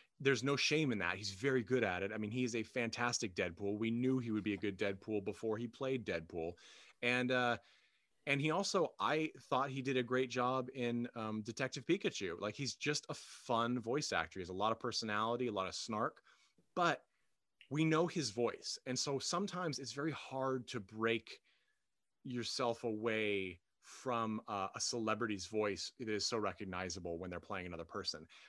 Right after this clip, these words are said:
But I feel like Guy is different enough than what he usually plays. He's not a strong guy. He's a guy that thinks. He's sort of the Hiccup Haddock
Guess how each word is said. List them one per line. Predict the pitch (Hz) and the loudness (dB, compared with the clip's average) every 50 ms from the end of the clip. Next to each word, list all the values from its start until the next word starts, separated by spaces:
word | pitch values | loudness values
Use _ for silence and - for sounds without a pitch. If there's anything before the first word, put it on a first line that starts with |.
| - - | -8 -4
But | 135 131 | -2 -2
I | 147 | -2
feel | 151 - 196 190 185 | -2 0 0 0 2
like | 185 170 143 113 | 2 0 0 0
Guy | 113 131 127 135 143 143 143 135 127 127 - | -2 -4 -2 -2 -2 -2 -2 -4 -4 -4 -4
is | 123 107 98 - _ - | -6 -6 -6 -8 _ -2
different | - 143 139 - - 143 135 | 0 0 0 0 -2 -2 -2
enough | 127 117 113 110 107 107 - | 0 0 0 0 0 -2 -2
than | - 110 | -4 -4
what | 110 110 110 | -4 -4 -4
he | 110 | -4
usually | 110 110 98 98 104 98 | -4 -4 -2 -2 -4 -6
plays. | - - 104 107 110 120 131 - | -6 -4 -2 -2 0 0 -2 -2
He's | - 113 104 92 | -4 -6 -6 -2
not | 110 110 107 107 101 | 0 0 0 0 0
a | |
strong | - - - 131 123 120 135 147 147 | -2 -2 0 2 2 2 2 0 0
guy. | 160 156 165 165 165 170 165 156 - _ _ _ _ _ _ _ _ _ | 0 2 2 2 2 0 -2 -4 -6 _ _ _ _ _ _ _ _ _
He's | - 127 117 113 113 107 98 - - _ - | -4 -2 0 0 2 2 0 -2 -4 _ -8
a | 120 110 | -8 -4
guy | 104 104 98 107 107 101 | -2 -2 -2 0 -2 -2
that | 104 - - _ | -4 -6 -8 _
thinks. | - 156 156 160 - - - | -2 -2 -2 -2 -4 -6 -6
He's | - 131 120 - | -6 -4 -4 -2
sort | - 139 131 | 0 0 0
of | 131 117 | 0 -2
the | 113 107 | -2 -4
Hiccup | - 135 120 127 113 - | -4 -4 -6 -6 -6 -4
Haddock | - 123 117 117 117 120 120 | -2 0 0 0 0 -2 -4